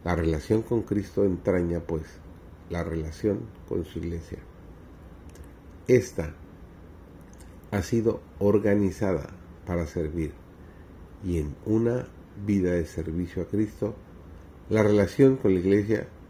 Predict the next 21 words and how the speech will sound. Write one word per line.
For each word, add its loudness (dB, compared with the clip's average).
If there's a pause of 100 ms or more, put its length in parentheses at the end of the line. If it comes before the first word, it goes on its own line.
(160)
es -6 (280)
uno 6
de 2
los -4
primeros -2
pasos -6 (580)
que 2
debemos -2 (340)
dar. -10 (1300)
La 4
lealtad 6
a 4
Jesús -2 (880)
exige 0 (760)
la 4
ejecución 0
fiel 2
de 4
los 0
deberes 0
impuestos -4